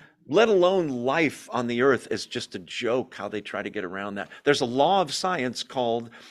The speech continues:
the law of, I just <laughs> lost the name, can you believe it? Um,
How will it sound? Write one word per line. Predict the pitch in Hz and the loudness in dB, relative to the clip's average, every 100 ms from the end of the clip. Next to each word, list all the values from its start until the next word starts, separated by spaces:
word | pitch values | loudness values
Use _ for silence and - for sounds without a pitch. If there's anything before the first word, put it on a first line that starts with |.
| - | -12
the | 127 | -6
law | 123 135 147 165 - - 127 | 0 2 4 2 -2 -2 2
of, | 127 120 120 - _ _ _ _ _ _ | 2 2 -4 -16 _ _ _ _ _ _
I | 101 | -14
just | 104 - | -14 -12
<laughs> | |
lost | 107 - - - | -12 -12 -16 -14
the | 143 | -10
name, | 127 135 | -8 -8
can | 117 113 | -8 -10
you | 110 | -10
believe | 110 120 131 | -8 -6 -6
it? | 139 - - - - | -10 -14 -20 -12 0
Um, | 123 120 120 | 2 2 -2